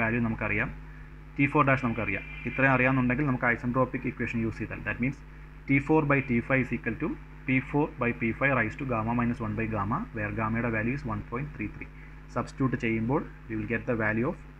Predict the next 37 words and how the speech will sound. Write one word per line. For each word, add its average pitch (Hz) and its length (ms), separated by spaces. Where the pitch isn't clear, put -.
T 127 100
five 98 160
as 151 80
five 143 220
seventy 131 340
nine 143 140
point 117 200
one 123 100
nine 107 140
Kelvin. 113 240
Again, 160 200
for 127 120
the 139 80
obtaining 143 360
the 131 140
point 127 220
five 127 240
dash, 95 160
five 117 180
dash 123 160
ആണ് 123 100
നമ്മുടെ 120 200
ആക്ച്വൽ 135 260
ഔട്ട്ലെറ്റ് 123 400
കണ്ടീഷൻ. 107 380
ഓക്കെ, 117 120
ഫൈവ് 143 200
dash 147 180
obtain 127 280
ചെയ്യാൻ 139 180
നമുക്ക് 123 260
വീണ്ടും 120 220
isentropic 131 560
efficiency 113 360
for 113 160
the 117 140
turbine 113 320